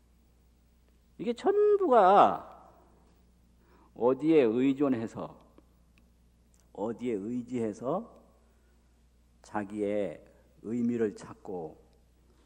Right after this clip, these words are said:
자기 존재를 확인하려고 하는 그런 의존심이 드러나니까 이제 스스로 자족이 안 되는 거지요. 그리고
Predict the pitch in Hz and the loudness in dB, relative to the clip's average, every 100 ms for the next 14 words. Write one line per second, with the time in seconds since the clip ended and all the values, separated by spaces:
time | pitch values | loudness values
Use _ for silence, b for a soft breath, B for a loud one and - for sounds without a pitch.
0 | _ _ _ - 104 101 - 113 117 117 | _ _ _ -10 -10 -10 -8 -4 0 0
1 | 98 92 - 104 101 98 95 85 85 107 | 0 -4 -8 -6 -6 -4 -4 -6 -4 0
2 | 131 80 - - _ _ b b b b | 0 -2 -8 -20 _ _ b b b b
3 | b b - 160 214 160 127 143 139 - | b b -4 -2 0 2 0 2 0 0
4 | 127 127 117 87 - - - - - 62 | -2 0 -2 -4 -10 -20 -20 -20 -20 -20
5 | - - - 127 117 104 98 - 90 95 | -20 -18 -8 -4 -2 -2 -4 -6 -6 -2
6 | 95 80 67 - - _ _ _ _ _ | -2 -2 -8 -16 -20 _ _ _ _ _
7 | - 85 - - 151 143 101 123 95 - | -20 -18 -14 -12 -8 -4 -2 -2 -4 -6
8 | - b b b b b b - - 104 | -20 b b b b b b -10 -4 -2
9 | 110 95 78 87 98 151 98 78 78 - | -2 -4 -4 -4 -4 -4 -4 -10 -16 -20
10 | _ _ _ _ _ _ _ _ _ _ | _ _ _ _ _ _ _ _ _ _
11 | _ _ _ _ _ _ _ _ _ _ | _ _ _ _ _ _ _ _ _ _
12 | 147 175 202 - | -8 -4 -4 -6